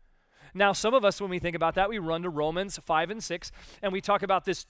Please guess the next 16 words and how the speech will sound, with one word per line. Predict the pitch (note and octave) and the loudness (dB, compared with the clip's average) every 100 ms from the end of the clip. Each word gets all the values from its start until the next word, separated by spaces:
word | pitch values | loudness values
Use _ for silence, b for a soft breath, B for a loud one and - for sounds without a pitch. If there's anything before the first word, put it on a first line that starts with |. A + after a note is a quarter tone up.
| _ | _
this, | G3+ F3 | -4 -4
this | F3+ - | -4 -6
move | D#3+ F#3+ C#4 C#4+ F#3+ F#3 F#3 B B - | -4 -2 -2 0 -2 -4 -6 B B -4
that | F#3+ | -4
happens | - G#3 - F#3+ - | 0 0 0 -6 -8
progressively | - E3+ C#3 F3 B3+ - B3+ F#3+ G#3 | -12 -14 -8 0 0 0 -6 -8 -4
over | G3 E3+ D3+ | -4 -4 -6
time, | C3+ - B3 A#3 C3 C#3 G3 F#3 _ _ _ _ b b b b b b b b b | -12 -12 -8 -8 -8 -12 -16 -20 _ _ _ _ b b b b b b b b b
where | F#3 G3 | -6 -2
I'm | G3 F#3+ | -2 -4
formed | - - B3 C4+ A3+ | -10 -4 0 0 -2
into | F#3 F3 | -6 -6
the | E3 | -2
likeness | E3+ F3+ F3+ E3 | -2 -4 -8 -16
of | - | -18
Christ, | - B3+ A3 C#3 E3 - - - | -12 -6 -4 -6 -10 -14 -16 -20